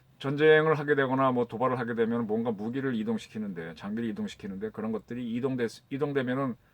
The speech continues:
선제 타격하려면 어디 위치를 파악해야 되잖아요. 그전엔 다 알고 있겠지만 이동한 거가 어딘가를 체크하기 위한 여러 가지 정찰기들이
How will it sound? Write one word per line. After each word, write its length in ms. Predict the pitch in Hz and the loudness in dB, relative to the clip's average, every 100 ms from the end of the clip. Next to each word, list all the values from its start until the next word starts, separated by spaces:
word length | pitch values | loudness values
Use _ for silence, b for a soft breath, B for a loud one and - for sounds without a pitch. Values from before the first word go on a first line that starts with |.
| b b b b - | b b b b -12
선제 260 | 175 170 | -6 -6
타격하려면 540 | 165 156 - 139 135 127 | 0 0 0 -2 -2 -2
어디 220 | 107 123 | 0 0
위치를 300 | 120 - 135 | -2 -4 -8
파악해야 400 | - 120 - 104 | -4 -4 -4 -10
되잖아요. 420 | 90 87 92 90 - _ _ _ _ | -10 -12 -12 -14 -18 _ _ _ _
그전엔 320 | - 107 127 117 | -10 -4 -4 -4
다 140 | 101 | -4
알고 180 | 98 98 | -4 -6
있겠지만 520 | 87 90 - 92 110 _ b b b b _ | -12 -18 -16 -16 -16 _ b b b b _
이동한 420 | 110 123 123 120 | -8 -4 -2 -2
거가 160 | 110 120 | -2 -2
어딘가를 480 | 95 98 104 107 - | -2 -4 -6 -6 -8
체크하기 480 | - 156 - 151 135 | -12 -18 -10 -10 -6
위한 240 | 117 113 | -6 -6
여러 420 | 87 80 - - | -8 -10 -10 -8
가지 340 | 147 127 120 98 | -6 -6 -6 -8
정찰기들이 560 | 113 113 123 113 107 | -8 -6 -6 -6 -8